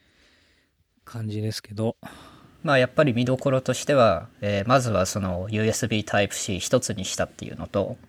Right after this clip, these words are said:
Speaker 1: うん。
Speaker 2: まあ、あとはそのバッテリーをカスタマイズしたっていうのもすごいですよね。
Speaker 1: うんうん。
Speaker 2: なかなかその、なんでしょうね。コストは結構意識してるけど、かけるべきとき、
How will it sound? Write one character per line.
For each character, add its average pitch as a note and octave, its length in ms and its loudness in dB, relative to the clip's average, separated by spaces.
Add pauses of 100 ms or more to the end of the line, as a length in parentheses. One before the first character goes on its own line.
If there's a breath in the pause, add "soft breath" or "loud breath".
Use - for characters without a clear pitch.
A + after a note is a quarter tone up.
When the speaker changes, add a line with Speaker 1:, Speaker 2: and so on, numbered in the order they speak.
(160)
Speaker 1:
う G#2 40 -8
ん。 F#2 140 -8 (600 loud breath)
Speaker 2:
ま C#3+ 140 0
あ、 D3 80 6
あ D#3 40 4
と C#3+ 160 2
は D3 220 6
そ C#3 120 0
の A#2 420 0 (300)
バ B2+ 140 4
ッ - 40 -20
テ D3 180 2
リ D3 200 6
ー C#3+ 100 6
を C3 280 4
カ B2+ 140 0
ス - 100 -4
タ A#2+ 60 -2
マ A#2+ 160 4
イ A2+ 40 2
ズ A2 100 0
し - 100 -6
た A#2 80 4
っ - 60 -10
て - 100 -4
い - 20 -8
う - 40 -8
の - 40 -6
も G2+ 220 -6
す - 160 -6
ご G2 160 -4
い - 20 -10
で G#2 40 -8
す - 120 -10
よ - 60 -10
ね。 C3+ 160 -10 (360)
Speaker 1:
う A2 60 -4
ん - 20 -2
う G2+ 40 -4
ん。 F#2+ 300 -6 (360 soft breath)
Speaker 2:
な B2 80 -8
か C3+ 120 -2
な B2+ 100 -2
か C3 100 2
そ C3 140 -2
の、 A2+ 500 -2 (460)
な A#2+ 140 -2
ん A2 40 -2
で - 80 -6
し - 100 -8
ょ G2 40 -4
う F#2 40 -8
ね。 G2+ 160 -10 (880 soft breath)
コ F#3+ 180 4
ス - 160 -4
ト D3+ 140 2
は D3 200 6
結 D#3 300 0
構 C3+ 180 2
意 C#3+ 80 4
識 - 240 0
し - 100 -6
て C#3 80 0
る C#3+ 120 2
け C3+ 100 0
ど、 G2+ 140 -2
か - 160 -2
け C#3+ 100 4
る B2+ 140 2
べ G#2 100 2
き - 100 -6
と G#2+ 140 -2
き、 - 180 -10